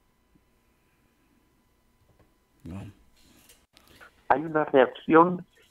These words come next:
Speaker 2: en contra de la inmigración.
Speaker 1: En todas partes. Y, y posiblemente
Speaker 2: Eh,
Speaker 1: podríamos
Speaker 2: por eso
Speaker 1: decir
Speaker 2: es
Speaker 1: que
Speaker 2: en gran
Speaker 1: pod-,
Speaker 2: medida,
Speaker 1: Ajá.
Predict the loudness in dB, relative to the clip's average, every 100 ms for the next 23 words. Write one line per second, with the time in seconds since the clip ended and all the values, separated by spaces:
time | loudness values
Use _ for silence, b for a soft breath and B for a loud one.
0 | _ 2 2 4 2 2 4 6 6 2
1 | 0 -2 -2 -4 -6 -8 -14 _ _ _
2 | _ _ _ _ _ _ 2 2 6 8
3 | 8 4 2 2 -6 -8 -12 -20 -20 _
4 | _ _ _ _ -6 -2 -2 -2 0 0
5 | 4 4 6 4 6 6 6 4 4 6
6 | 6 4 4 6 8 8 10 8 8 6
7 | 8 8 8 6 4 2 2 4 0